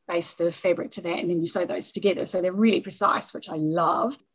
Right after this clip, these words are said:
So I kept all of the bits of paper, and after I'd finished each piece, I counted them. Uh, why I did that, I don't know, but I, I wanted to know. So I, I know that there are five thousand and forty-eight pieces of fabric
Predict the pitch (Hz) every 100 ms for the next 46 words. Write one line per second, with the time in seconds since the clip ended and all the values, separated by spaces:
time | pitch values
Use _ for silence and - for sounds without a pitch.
0 | _ - 240 226 302 294 262 233 214 202
1 | 202 - - - 208 214 214 190 208 -
2 | _ _ _ 202 196 202 202 202 196 208
3 | 202 - 180 - - 175 175 - - -
4 | - 190 - - - - - - - -
5 | - _ _ _ _ 320 320 587 - 349
6 | 320 440 480 440 262 202 208 220 247 233
7 | 202 220 233 214 226 196 185 - 208 208
8 | - - 220 208 196 208 - _ _ _
9 | - 202 202 196 202 220 247 - 269 285
10 | 302 220 190 - - - - - 208 196
11 | 202 - 208 208 233 208 170 180 - 185
12 | 175 170 202 208 208 202 190 190 175 165
13 | 147 202 202 202 180 180 - - 180 170
14 | 175 - 214 - -